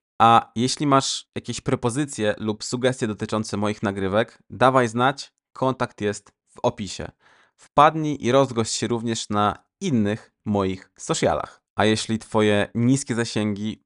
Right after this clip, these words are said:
problem z zaangażowaniem społeczności czy niewiedza, o czym tworzyć, nie daje Ci spać po nocach, napisz maila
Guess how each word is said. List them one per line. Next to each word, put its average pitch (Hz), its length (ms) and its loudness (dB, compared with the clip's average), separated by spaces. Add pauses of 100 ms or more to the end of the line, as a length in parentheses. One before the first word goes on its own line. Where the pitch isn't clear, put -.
problem 123 500 2
z 107 40 -10
zaangażowaniem 104 680 0
społeczności 104 760 -2
czy 101 440 -2
niewiedza, 113 560 2
o 107 60 2
czym 104 220 -8
tworzyć, 110 560 -2 (420)
nie 107 120 2
daje 120 280 4
Ci - 120 -10
spać - 320 2
po - 140 -4
nocach, 131 480 0 (360)
napisz 127 380 -2
maila 123 420 2